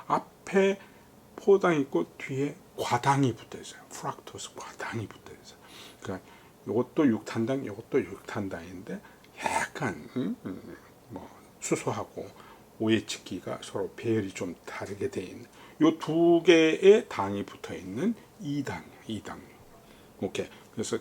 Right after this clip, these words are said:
대표적인 이 당류에는 메가당, 엿당 하는 거, 그 다음에, 에, 에, 젖당 하는 거, 젖당,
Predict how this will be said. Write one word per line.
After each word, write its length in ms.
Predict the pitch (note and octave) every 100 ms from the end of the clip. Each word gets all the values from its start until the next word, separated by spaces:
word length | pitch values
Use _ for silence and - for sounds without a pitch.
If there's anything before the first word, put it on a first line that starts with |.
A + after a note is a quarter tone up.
| -
대표적인 640 | - A#2+ - C#3+ B2+ A#2
이 100 | G#2
당류에는 640 | A2+ G#2 G2 F2+ G#2 F3+ F#3 - - - - -
메가당, 600 | G2+ G2+ A2 - C#3 E3+ - -
엿당 460 | A2 - - C3 B2+
하는 260 | G#2+ F#2 F2+
거, 440 | - - F3 C4+ -
그 80 | - -
다음에, 480 | G2+ F#2 B2+ F3+ - - - -
에, 40 | G2
에, 840 | F#2 F#2 F#2 G#2+ A2 G2 F#2+ G2 - - - - -
젖당 480 | - G2+ - D3 G#2
하는 260 | E2 E2+ D2+
거, 180 | D2+ -
젖당, 680 | G2+ - - C#2+ - G#3